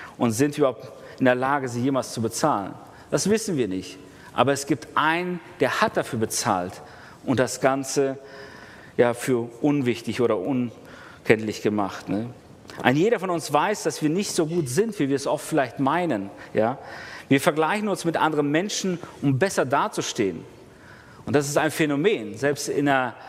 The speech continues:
Schöpfung, ja, als Adam und Eva gesündigt haben und Gott zu ihnen kommt, sagt Adam, „Eva hat mir die Frucht gegeben.“ Und Eva sagt, „Die Schlange hat mir die Frucht gegeben.“ Ja?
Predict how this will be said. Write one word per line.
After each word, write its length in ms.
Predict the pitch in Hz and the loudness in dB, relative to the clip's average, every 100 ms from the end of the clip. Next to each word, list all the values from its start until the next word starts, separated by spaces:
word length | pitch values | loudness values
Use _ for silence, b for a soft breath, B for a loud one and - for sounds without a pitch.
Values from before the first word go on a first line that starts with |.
| B - | B -4
Schöpfung, 640 | - 196 196 - 214 233 - B B | 4 4 4 -2 -2 -2 -8 B B
ja, 260 | 131 143 117 | 0 2 0
als 260 | 87 135 - | -2 -4 -4
Adam 480 | - 139 165 160 156 | 0 2 4 2 0
und 100 | 123 | -4
Eva 240 | 135 156 147 | -2 0 2
gesündigt 680 | 131 113 156 190 143 - | 2 2 0 2 -4 -2
haben 360 | 127 127 143 160 170 B - | 0 2 2 -2 -6 B -4
und 100 | 123 | 2
Gott 160 | 143 143 | 2 0
zu 160 | - | -2
ihnen 160 | 131 120 | -2 -2
kommt, 500 | - 135 170 180 - B B B B B | 2 2 2 -8 -14 B B B B B
sagt 260 | 123 156 165 | 2 2 4
Adam, 460 | 131 151 151 139 - B - - - - 170 | 0 2 0 -2 -10 B -12 -8 -10 0 2
„Eva 380 | 240 254 233 | 4 2 2
hat 180 | 175 160 | 2 2
mir 80 | 160 | 0
die 80 | 143 | 0
Frucht 300 | - 135 - | 0 -2 0
gegeben.“ 440 | 110 110 95 98 - B B | 0 0 0 -6 -12 B B
Und 120 | 117 | -2
Eva 300 | 135 185 190 | 2 2 2
sagt, 300 | 165 170 160 - - | 0 0 0 -8 -4
„Die 80 | 156 | 0
Schlange 300 | - 247 254 | 2 2 2
hat 100 | 226 | -2
mir 80 | 180 | -2
die 100 | 147 | -2
Frucht 300 | - 135 - | 0 -2 -2
gegeben.“ 380 | 113 101 95 101 | -2 0 0 2
Ja? 220 | 120 | 2